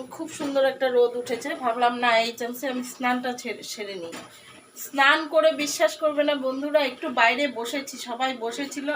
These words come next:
ওই যে বসেছি ব্যাস আমার হয়ে গেল মানে আরামের ব্যারাম বেরিয়ে গেল। সাড়ে দশটায় বসেছি, এখন বারোটা বেজে গেছে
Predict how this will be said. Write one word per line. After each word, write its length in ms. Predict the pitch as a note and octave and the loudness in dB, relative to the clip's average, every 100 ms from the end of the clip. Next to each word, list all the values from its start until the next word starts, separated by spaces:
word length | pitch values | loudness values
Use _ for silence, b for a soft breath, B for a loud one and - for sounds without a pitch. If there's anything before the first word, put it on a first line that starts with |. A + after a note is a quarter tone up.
| - | -2
ওই 180 | A#3+ D4 | -2 -2
যে 100 | C#4+ D4+ | 0 -2
বসেছি 460 | C#4+ D4+ E4 E4 C4+ | -2 -2 -4 -4 -2
ব্যাস 260 | G#3+ G3+ - - | 0 -2 -8 -12
আমার 220 | A3 A#3+ A#3 | -8 -4 -4
হয়ে 160 | A#3+ C4 | -4 -4
গেল 180 | C4+ D#4+ - - - B B B _ _ - - G3+ | 0 0 0 -10 -20 B B B _ _ -18 -16 -6
মানে 280 | G#3 G#3 A3 | -4 -2 -4
আরামের 580 | - A#3 A#3+ C4 C4 C4 | 0 4 4 4 2 -2
ব্যারাম 360 | A#3 A3 A#3 B3 | 2 4 4 2
বেরিয়ে 340 | A#3 A3+ A#3 A3+ | 0 -2 -2 0
গেল। 200 | A3+ A3+ A4 - - - - - - - | 0 0 -2 -4 -18 -18 -16 -16 -18 -2
সাড়ে 260 | A#3+ C4+ | 0 2
দশটায় 400 | D4+ D#4+ - D#4+ C4 | 4 4 6 4 4
বসেছি, 400 | C#4 E4 - F4+ | -2 -4 -2 0
এখন 260 | C4 B3 C4+ | 0 0 0
বারোটা 400 | A#3+ A3 B3 C4 | 4 4 4 0
বেজে 260 | A#3+ G#3+ G#3 | 0 -2 -2
গেছে 240 | G#3 G#3 | -2 -4